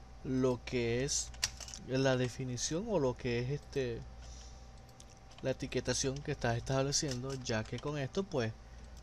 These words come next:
me garantizo mejor, eh, configuración. O sea, tiendo a equivocarme menos en esta parte cuando yo establezco esta, esta, este, este número de criterios. En este caso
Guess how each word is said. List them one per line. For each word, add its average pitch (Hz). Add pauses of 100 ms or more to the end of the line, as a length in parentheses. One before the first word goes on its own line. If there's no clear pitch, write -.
(300)
me 131
garantizo 123 (160)
mejor, 127 (200)
eh, 110 (480)
configuración. 123 (640)
O -
sea, 127
tiendo 127
a 135
equivocarme 131
menos 135
en 123
esta 139
parte 143
cuando 120
yo 113
establezco 117
esta, 120
esta, 117 (1200)
este, -
este 131
número 123
de 117
criterios. 113 (1900)
En 131
este 165
caso 190